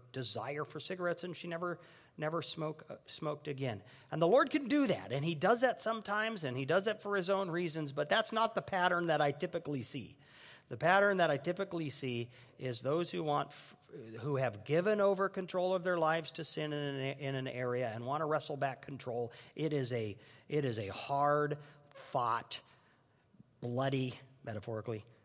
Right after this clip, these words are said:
victory. Empowered by God, God is with us, in us, but we have to make the choice moment by moment, temptation by temptation, to say, "I'm taking God's off-ramp,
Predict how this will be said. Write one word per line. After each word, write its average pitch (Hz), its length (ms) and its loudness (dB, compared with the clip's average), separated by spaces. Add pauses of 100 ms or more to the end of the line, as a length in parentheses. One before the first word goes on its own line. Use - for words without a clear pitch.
(440)
victory. 107 560 -6 (640)
Empowered 151 560 2
by 139 200 2
God, 131 320 0
God 120 200 0
is 110 140 -6
with 160 240 2
us, 156 160 -2
in 147 140 0
us, 143 200 -2 (200)
but 127 160 -4
we 135 180 -2
have 135 360 -6
to 131 100 -8
make 120 300 -6
the 120 100 -10
choice 107 500 -6 (240)
moment 127 400 -4
by 120 140 -2
moment, 107 420 -8
temptation 135 560 -6
by 131 180 -6
temptation, 107 760 -8 (400)
to 113 160 -6
say, 104 480 -4 (160)
"I'm 113 120 -6
taking 104 360 -10
God's 95 360 -10
off-ramp, 90 640 -14